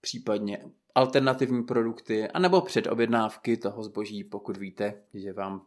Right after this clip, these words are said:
brzy přijde další dodávka. Určitě dobrý doporučení je taky být otevřený ohledně dostupnosti v komunikaci s klientama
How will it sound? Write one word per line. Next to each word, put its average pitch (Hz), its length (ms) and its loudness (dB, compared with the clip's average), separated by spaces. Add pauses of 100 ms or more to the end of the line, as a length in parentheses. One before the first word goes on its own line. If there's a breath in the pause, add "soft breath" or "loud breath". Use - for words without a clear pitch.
(240)
brzy 104 320 -6
přijde 101 340 -8
další 101 360 -6
dodávka. 104 520 2 (380 soft breath)
Určitě 180 420 6
dobrý 151 340 4
doporučení 170 680 2
je 156 100 4
taky 151 300 0
být 139 240 -2 (160)
otevřený 139 920 2 (360)
ohledně 131 380 2
dostupnosti 127 880 -4 (240)
v - 80 -20
komunikaci 143 600 4
s - 100 -4
klientama 160 920 6